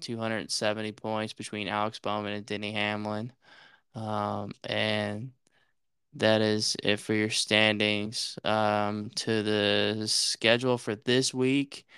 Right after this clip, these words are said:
uh, on April thirtieth, they're going to Dover, Dover International Speedway, which, um, that should be a fun race. Just another,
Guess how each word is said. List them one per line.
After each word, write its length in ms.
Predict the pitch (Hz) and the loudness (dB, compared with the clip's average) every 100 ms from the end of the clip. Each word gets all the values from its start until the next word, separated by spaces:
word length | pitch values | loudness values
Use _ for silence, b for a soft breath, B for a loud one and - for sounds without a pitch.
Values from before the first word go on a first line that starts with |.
| B B B B _ - | B B B B _ -6
uh, 40 | |
on 440 | 110 110 110 110 107 | -2 2 2 2 4
April 320 | 120 127 117 | 4 4 2
thirtieth, 680 | - 120 120 127 135 135 | 4 4 6 6 4 2
they're 320 | - 107 113 110 | -2 0 0 0
going 400 | 113 110 110 107 | 0 2 0 -4
to 80 | |
Dover, 720 | 104 104 113 120 139 151 165 143 _ - 123 | -2 4 6 6 4 2 0 -4 _ -18 -4
Dover 440 | 107 110 127 120 | 0 2 2 2
International 720 | 117 120 123 127 127 - 127 | 2 2 2 2 -2 -6 -6
Speedway, 680 | - 123 117 113 113 110 110 | -4 -2 -2 0 0 2 0
which, 420 | 107 104 - - b b b b b | -4 -6 -6 -10 b b b b b
um, 560 | 113 110 107 107 107 127 _ _ _ b b b | -4 -2 0 -2 -4 -10 _ _ _ b b b
that 180 | 113 117 | -2 -2
should 140 | - | -2
be 140 | 123 117 | 0 0
a 40 | |
fun 300 | - 120 117 | 2 2 4
race. 400 | 120 117 120 120 | 4 4 4 2
Just 280 | - 120 117 | -2 -2 -2
another, 520 | 113 110 113 113 | 0 2 2 0